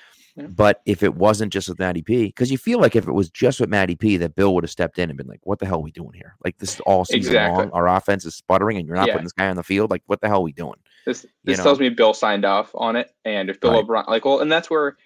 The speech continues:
Speaker 1: it's a fresh set of eyes looking at all this now.
Speaker 2: Yep.
Speaker 1: Probably in the coming, what we have about seven weeks here, eight weeks until free agency, something like that. I know it's mid-March,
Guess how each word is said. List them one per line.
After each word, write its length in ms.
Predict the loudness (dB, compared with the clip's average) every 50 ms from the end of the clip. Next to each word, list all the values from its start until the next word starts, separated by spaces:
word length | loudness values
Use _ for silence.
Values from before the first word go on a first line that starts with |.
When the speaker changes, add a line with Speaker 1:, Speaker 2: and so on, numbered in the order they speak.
| _ -14
Speaker 1:
it's 100 | -12 -12
a 40 | -6
fresh 340 | 0 2 2 2 0 -2
set 160 | -2 0 2 2
of 80 | 2
eyes 280 | 2 0 0 -2 -2 -4
looking 200 | -6 -4 -4 -2
at 80 | -2 0
all 160 | 0 0 0
this 220 | 0 -2 -4 -4
now. 340 | -4 -4 -4 -4 -4 -6 -6 -4
Speaker 2:
Yep. 100 | -4 -2
Speaker 1:
Probably 240 | 0 2 2 2 2
in 80 | 0 -2
the 60 | -4
coming, 520 | -6 -6 -4 -2 -2 -2 -2 -4 -8 -10 _ _ _ _
what 160 | -10 -8 -6 -6
we 100 | -4 -4
have 380 | -2 -2 -2 -2 -2 -4 -6 -16 _ _ _ _ _ _ _ _ _ -20 -18 -14
about 400 | -10 -6 -2 -2 -2 -2 -4 _ _ _ _ _ _ _ _ _ -18
seven 420 | -14 -6 -2 -2 0 0 0 0 0
weeks 240 | -2 -2 -4 -4
here, 160 | -2 -2 0 0
eight 180 | 0 -2 -2
weeks 300 | -2 -4 -4 -4 -6 -8
until 220 | -6 -4 -4 -4 -2
free 180 | -2 -2 -2 -2
agency, 360 | -2 -4 -6 -6 -4 -4 -2
something 240 | -2 -2 -2 -2 -2
like 180 | -4 -4 -2
that. 180 | -2 -2 -2 -2
I 60 | -2
know 100 | -4 -4
it's 120 | -6 -6 -6
mid-March, 600 | -6 -6 -4 -2 -2 -4 -4 -4 -6 -12 -16 -20